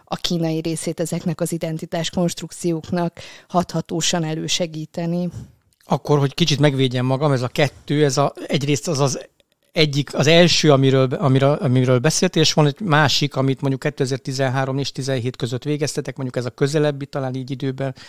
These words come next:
Speaker 2: hozzánk Nyíri Pállal együtt dolgoztatok, és talán ez a,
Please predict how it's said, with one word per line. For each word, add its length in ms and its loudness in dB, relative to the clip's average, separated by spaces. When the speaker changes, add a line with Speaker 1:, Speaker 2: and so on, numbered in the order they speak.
Speaker 2:
hozzánk 400 -2
Nyíri 200 -2
Pállal 400 -2
együtt 400 -6
dolgoztatok, 460 -4
és 100 0
talán 240 6
ez 160 2
a, 220 2